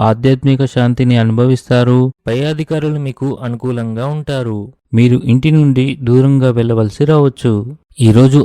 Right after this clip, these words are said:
అదృష్టం మీకు వివిధ రంగాల్లో లాభాలను తెస్తుంది. మీ అత్తమామలకు చెందిన వారితో మీకు వివాదం జరగవచ్చు. పిల్లలకు సంబంధించి కొన్ని శుభవార్తలు అందిన తర్వాత మీ మనసు ఆనందంగా ఉంటుంది. ఆఫీసులో గ్రూప్ ప్రాజెక్టులో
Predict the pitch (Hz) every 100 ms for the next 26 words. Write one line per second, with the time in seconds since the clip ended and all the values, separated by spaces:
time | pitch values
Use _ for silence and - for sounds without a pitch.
0 | - 107 120 139 160 156 147 143 131 117
1 | 123 127 120 120 127 120 120 110 110 113
2 | 113 107 147 170 - 143 120 104 95 117
3 | _ 110 113 113 160 165 170 170 165 165
4 | 156 151 151 147 143 139 131 139 143 -
5 | 131 123 - 127 - 113 117 127 120 131
6 | 156 160 156 156 147 - 120 107 135 -
7 | 131 151 165 160 151 143 147 143 135 139
8 | 127 123 - 120 123 131 131 123 117 117
9 | 113 117 110 110 139 143 131 113 110 107
10 | 120 107 107 107 104 104 104 131 151 147
11 | 143 123 98 117 _ - 117 151 165 156
12 | 160 143 127 151 - 139 139 127 139